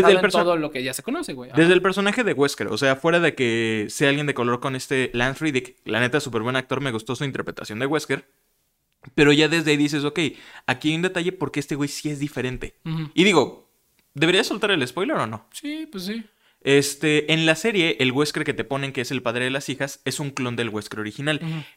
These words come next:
Speaker 2: El Wesker original sale como hasta el capítulo cinco o seis en un flashback, donde está haciendo sus experimentos y se revela que el güey hizo tres clones de sí mismo porque dijo, "Ah,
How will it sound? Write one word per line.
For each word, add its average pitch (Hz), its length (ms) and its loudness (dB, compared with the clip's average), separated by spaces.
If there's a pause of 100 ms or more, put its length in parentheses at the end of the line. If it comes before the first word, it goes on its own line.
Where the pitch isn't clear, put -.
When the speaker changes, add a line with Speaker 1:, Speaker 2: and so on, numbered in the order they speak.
Speaker 2:
El 135 100 2
Wesker 147 300 -2
original 135 400 -4
sale 143 180 -6
como 123 160 -8
hasta 110 140 -8
el 107 60 -8
capítulo 113 380 -6
cinco 131 360 -4
o 135 40 0
seis 131 280 -6
en 107 80 -10
un 120 100 -8
flashback, 147 420 -2 (300)
donde 123 300 0
está 123 140 -2
haciendo 117 260 -6
sus 113 180 -8
experimentos 135 540 -6
y 123 60 -6
se 113 100 -6
revela 107 320 -2
que 110 80 -8
el 107 80 -8
güey 110 280 -2
hizo 131 540 0
tres 127 220 -4
clones 123 280 -2
de 104 80 -4
sí 139 120 -8
mismo 135 320 -6
porque 113 240 -4
dijo, 113 200 -2
"Ah, 139 160 0